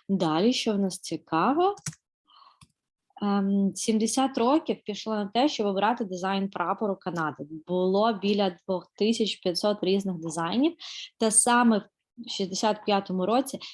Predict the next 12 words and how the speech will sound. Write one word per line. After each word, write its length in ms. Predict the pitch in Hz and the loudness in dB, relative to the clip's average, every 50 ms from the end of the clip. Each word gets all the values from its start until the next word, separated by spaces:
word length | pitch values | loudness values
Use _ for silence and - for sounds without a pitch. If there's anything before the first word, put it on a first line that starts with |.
| - _ _ | -20 _ _
Єлизавета 640 | - 202 208 208 180 202 208 208 214 208 208 - 175 | -2 0 0 0 0 0 0 2 0 0 0 -2 -4
Друга, 420 | 180 180 202 247 294 320 311 269 | -2 -2 2 4 4 4 4 4
вона 320 | 208 196 190 196 208 208 208 | 2 0 -2 -2 -2 -2 -2
обрала 360 | 208 202 214 226 233 233 214 | -2 0 0 2 2 0 0
прапор, 500 | - - 190 170 160 160 160 - 165 - - - - - _ - | -2 -4 -4 -4 -2 -4 -4 -8 -10 -12 -12 -18 -20 -20 _ -4
яким 360 | 196 170 170 - 277 277 254 | -4 -2 2 4 6 6 6
ми 260 | 214 196 196 202 214 | 6 4 4 2 2
зараз 420 | 202 190 185 180 185 180 - - - | 0 0 0 0 0 -2 -4 -6 -4
маємо. 440 | 160 147 143 135 135 135 139 - _ _ - - - - - _ _ | -4 -4 -4 -4 -6 -8 -10 -12 _ _ -20 -20 -18 -20 -20 _ _
Вперше 360 | - 214 214 226 226 - 226 | 0 2 2 2 2 0 -2
цей 160 | - - 214 | 0 -2 -2
прапор 480 | - - 202 202 262 311 - 254 196 | 0 0 2 2 2 2 2 0 -2